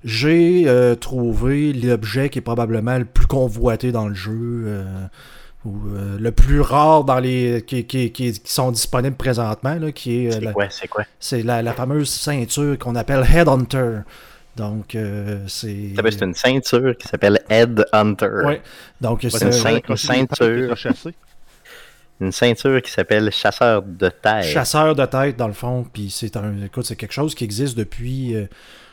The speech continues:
Speaker 1: pratiquement les débuts du jeu, là, que c'est un item comme vraiment de, de, de, de, entre guillemets, super pouvoir. Donc le monde, là, qui, qui, qui joue des builds très, très rapides vont prendre ça. Dans le fond, tout ce que ça fait, c'est que quand tu tues des ennemis,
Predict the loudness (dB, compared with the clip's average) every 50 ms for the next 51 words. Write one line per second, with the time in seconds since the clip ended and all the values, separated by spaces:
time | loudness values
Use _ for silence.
0 | _ _ _ -4 -4 -4 -4 -4 -4 -4 -2 -2 -2 -4 -6 -6 -4 -4 -4 -4
1 | -4 -4 -2 0 0 2 0 -2 -4 -6 -8 -10 -6 -4 -2 -2 -2 -4 -4 -2
2 | 0 0 0 0 0 -2 -2 -4 -4 -4 -6 -6 -4 -2 -2 0 0 -2 -2 -2
3 | -2 -2 -2 -2 -2 -2 -4 -4 -4 -4 -6 -8 -8 -8 -8 -10 -10 -12 -16 _
4 | _ _ _ _ _ _ _ _ -10 -6 -4 -4 -4 -6 -8 -6 -4 -2 -2 -2
5 | -2 -4 -2 -2 -2 -2 -2 -2 -2 0 0 0 0 0 -2 -4 -4 -2 -2 0
6 | 0 -2 -2 -4 -4 -4 -6 -6 -4 -4 -2 -2 -2 0 0 -2 -2 -4 -4 -6
7 | -10 -12 -12 -10 -8 -8 -8 -8 -10 -10 -10 -10 -8 -8 -6 -4 -4 -4 -4 -2
8 | -2 -2 -2 -2 -4 -6 -6 -4 -4 -4 -4 -4 -4 -4 -4 -4 -4 -4 -2 -2
9 | -2 -2 -4 -4 -4 -4 -4 -2 -2 -4 -4 -4 -6 -6 -6 -4 -2 -2 -2 -2
10 | -2 -4 -4 -4 -4 -4 -4 -4 -6 -8 -10 -6 -4 -4 -2 -2 -2 -4 -4 -4
11 | -4 -4 -4 -6